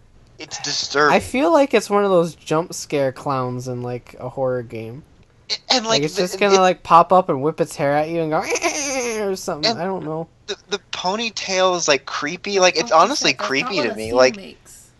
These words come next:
Speaker 2: Look
Speaker 1: I
Speaker 2: at it,
Speaker 1: just
Speaker 2: though.
Speaker 1: don't
Speaker 3: That's not
Speaker 1: like
Speaker 3: what
Speaker 1: it.
Speaker 3: a seal makes, Brian.
Speaker 2: I'm not saying that's what a seal says. That's what an evil clown sounds like.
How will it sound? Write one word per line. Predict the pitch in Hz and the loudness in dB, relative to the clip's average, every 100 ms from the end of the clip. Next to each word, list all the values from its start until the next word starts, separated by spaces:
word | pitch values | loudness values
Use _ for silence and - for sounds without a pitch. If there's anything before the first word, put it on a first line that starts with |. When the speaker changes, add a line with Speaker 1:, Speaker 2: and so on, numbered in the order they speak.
| _ _ _ _ - | _ _ _ _ -20
Speaker 2:
Look | 233 | -4
Speaker 1:
I | 156 | -2
Speaker 2:
at | |
it, | 165 | 0
Speaker 1:
just | 196 | -4
Speaker 2:
though. | 123 | -4
Speaker 1:
don't | 131 131 139 _ _ | 2 2 2 _ _
Speaker 3:
That's | 202 - | -20 -10
not | |
Speaker 1:
like | 247 233 277 | -2 -2 0
Speaker 3:
what | 320 | -2
Speaker 1:
it. | |
Speaker 3:
a | 285 - | -2 -6
seal | 320 349 311 | -8 -8 -8
makes, | 220 147 - | -12 -14 -16
Brian. | - 170 160 156 - | -14 -14 -14 -16 -10
Speaker 2:
I'm | 151 170 | -6 -2
not | 190 202 | -2 -4
saying | - 294 | -6 -6
that's | 302 - | -10 -8
what | 170 | -10
a | |
seal | 156 - 151 | -10 -8 -8
says. | 147 151 151 | -8 -8 -8
That's | 170 - | -12 -12
what | 175 | -10
an | 165 180 | -8 -8
evil | 180 160 | -6 -8
clown | - 175 196 202 185 | -8 -10 -8 -12 -14
sounds | - - 196 196 | -18 -20 -20 -20
like. | 196 | -20